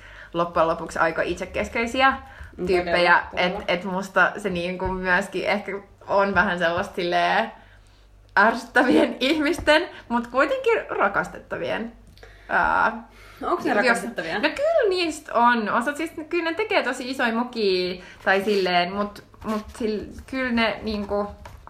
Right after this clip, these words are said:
Speaker 1: onhan ne kaikki aika ärsyttäviä, mut kyllä mulle ehkä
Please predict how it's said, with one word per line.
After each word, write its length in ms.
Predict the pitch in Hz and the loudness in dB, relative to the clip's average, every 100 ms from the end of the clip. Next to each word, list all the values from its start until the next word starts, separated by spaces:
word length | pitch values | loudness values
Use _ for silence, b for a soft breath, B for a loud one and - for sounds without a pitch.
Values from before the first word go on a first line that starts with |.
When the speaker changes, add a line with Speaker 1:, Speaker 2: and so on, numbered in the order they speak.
| - | 0
Speaker 1:
onhan 240 | 226 269 262 | 2 2 2
ne 80 | |
kaikki 240 | 254 269 226 | 0 -2 -2
aika 120 | - | 0
ärsyttäviä, 440 | 254 - 247 254 B B B B B - 220 | 0 -2 -4 -4 B B B B B -4 2
mut 300 | 233 233 233 - - - - - - | 4 2 -2 -16 -20 -20 -18 -18 -14
kyllä 400 | - 247 240 233 | -8 -4 0 0
mulle 400 | 240 262 262 185 | 0 0 2 2
ehkä 260 | 208 - | 0 -4